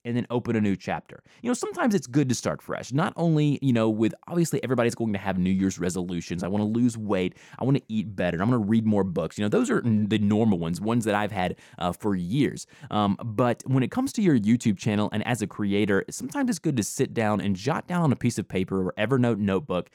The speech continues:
and just say, "What are my goals and aspirations for my channel this year? You know, what do I wanna do when it comes to online video?"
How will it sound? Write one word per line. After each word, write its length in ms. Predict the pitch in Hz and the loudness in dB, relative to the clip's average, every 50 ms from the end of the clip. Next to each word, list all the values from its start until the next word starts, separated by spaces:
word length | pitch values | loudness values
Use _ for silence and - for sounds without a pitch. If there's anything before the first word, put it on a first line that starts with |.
| - - - 143 | -20 -20 -10 -4
and 100 | - 139 | -2 0
just 200 | 131 147 135 - | 0 0 -2 0
say, 200 | - 147 135 131 - - _ - - | 0 0 0 0 -2 -6 _ -20 -12
"What 260 | - 117 123 160 247 | -6 -2 0 0 0
are 60 | 311 | 0
my 180 | 330 302 262 180 | 0 0 -2 -2
goals 340 | 127 110 120 113 135 135 117 | 0 0 2 2 4 4 2
and 100 | 110 - | 0 0
aspirations 680 | 87 107 110 - - 110 107 101 101 - - 101 - | 0 -4 -4 -4 -2 0 0 0 0 -2 -4 -6 -4
for 120 | - 107 | -2 0
my 140 | 95 90 82 | 0 0 0
channel 340 | 80 - - 107 107 110 95 | -2 -4 -4 -2 0 0 -2
this 220 | 87 80 - - | -2 -6 -8 -8
year? 100 | 87 85 | -6 -4
You 80 | 90 92 | -2 0
know, 80 | 95 | 0
what 260 | 98 98 104 113 - 202 | 0 0 -2 -4 -4 -2
do 120 | 208 202 | -2 -2
I 80 | 196 190 | 0 2
wanna 220 | 180 165 147 120 | 4 4 4 4
do 200 | 98 95 107 107 | 2 2 0 2
when 140 | 101 104 92 | 2 2 0
it 80 | - | 0
comes 220 | - 117 107 104 - | 0 -2 -2 -2 -2
to 100 | - - - | -4 -6 -4
online 420 | 92 90 90 92 90 87 87 90 90 | -2 0 0 0 0 -2 -2 -4 -2
video?" 380 | 92 120 113 113 98 80 - | -2 -2 0 0 0 -2 -6